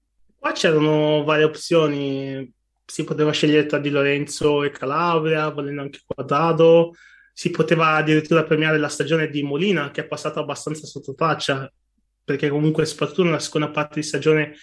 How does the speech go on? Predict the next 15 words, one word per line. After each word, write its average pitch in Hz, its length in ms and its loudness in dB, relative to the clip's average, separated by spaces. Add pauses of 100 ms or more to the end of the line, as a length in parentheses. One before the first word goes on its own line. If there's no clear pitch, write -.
(240)
è - 60 -12
stato 151 260 -4
un 151 80 -2
fattore. 139 540 -2
Lui 156 220 0
e 143 40 2
Udoge 147 560 -2
nel 135 220 -10
gioco 139 240 -6
di 135 100 -4
cioffi 147 480 -4
sono 143 180 -6
stati 143 260 -6
molto 147 280 -4
importanti 143 800 -4